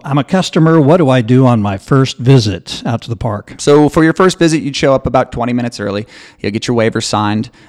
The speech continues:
Speaker 2: You'll, uh, come to the ticket booth. You'll get your ticket, which is in the form of a wristband. From there, you will go and get fitted for a life jacket. Um,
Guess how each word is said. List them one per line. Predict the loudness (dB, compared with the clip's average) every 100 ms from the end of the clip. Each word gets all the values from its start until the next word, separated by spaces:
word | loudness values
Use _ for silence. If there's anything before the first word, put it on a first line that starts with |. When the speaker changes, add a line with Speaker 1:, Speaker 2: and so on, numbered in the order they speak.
| _
Speaker 2:
You'll, | -4 -2
uh, | -2 -4
come | -4 -4
to |
the | -4
ticket | -6 -8 -4
booth. | -4 -4 -8
You'll | -10
get | -10 -10 -8
your | -10
ticket, | -8 -8 -8
which | -10 -10
is |
in | -10
the | -12
form | -8 -6 -4
of | -6
a |
wristband. | -8 -10 -10 -12 -12 -14 _ _ _ -20 _
From | -4 -2
there, | -2 -2 -4 -8 _ -10
you | -8
will | -6
go | -4 -4
and | -6
get | -10
fitted | -8 -6
for | -4 -4
a |
life | -2 -4
jacket. | -4 -6 -4 -8 -10 _ _ -20 -16
Um, | -12 -10 -10 -12